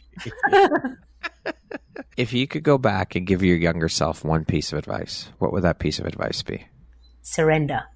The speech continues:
Speaker 1: Surrender, please. Control is an illusion, and just surrender into the journey, rather than trying to hold on, white knuckle,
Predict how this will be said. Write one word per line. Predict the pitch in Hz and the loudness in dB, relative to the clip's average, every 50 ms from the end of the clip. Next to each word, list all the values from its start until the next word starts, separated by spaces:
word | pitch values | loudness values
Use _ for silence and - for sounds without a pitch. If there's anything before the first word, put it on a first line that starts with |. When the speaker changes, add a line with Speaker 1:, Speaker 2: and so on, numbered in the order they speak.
| - - - - | -20 -20 -20 -14
Speaker 1:
Surrender, | - - - - 165 156 170 170 175 170 165 170 165 - - | -10 -6 -4 -2 -2 0 0 0 0 0 0 -2 -4 -4 -10
please. | - - - 147 147 143 147 147 139 123 - - - - - - - - - _ _ _ _ _ _ | -16 -14 -10 -8 -6 -4 -4 -4 -4 -4 -8 -10 -12 -12 -10 -10 -12 -14 -18 _ _ _ _ _ _
Control | - 170 151 - - 214 226 254 - - - | -6 -6 -4 -2 0 2 2 2 0 -2 -4
is | 160 151 | -4 -2
an | 160 151 | -2 -2
illusion, | 143 147 147 147 147 160 185 247 254 - 381 427 - - _ _ _ _ | -2 -2 -2 0 2 2 2 2 2 0 -2 -4 -6 -10 _ _ _ _
and | - 190 - | -10 -6 -4
just | 247 254 254 - - | -2 -2 -2 -2 -2
surrender | 240 220 196 202 214 220 220 208 - - - _ | 0 0 2 2 2 2 2 0 -2 -4 -6 _
into | 196 202 202 196 196 196 190 175 160 - - - 180 170 165 143 | -2 0 0 2 0 0 -2 -4 -6 -8 -6 -4 -4 -4 -4 -4
the | - 147 | -8 -8
journey, | 131 - 139 135 127 113 127 107 123 151 - - _ _ | -10 -8 -8 -8 -8 -10 -10 -14 -16 -18 -20 -20 _ _
rather | 160 156 160 160 165 170 170 175 170 165 156 | -6 -2 0 2 2 2 2 2 0 -2 -4
than | 151 151 151 147 147 147 151 147 - | -4 -6 -6 -8 -8 -10 -10 -12 -12
trying | - - 156 147 147 147 | -10 -8 -6 -6 -6 -6
to | 139 | -6
hold | 135 - - 160 156 160 151 156 | -8 -6 -6 -4 -4 -4 -4 -6
on, | 151 147 143 143 143 143 151 | -6 -6 -6 -8 -8 -6 -4
white | 156 165 - - - | -4 -4 -4 -4 -8
knuckle, | 147 - - - - - 131 139 | -8 -8 -8 -12 -12 -12 -14 -16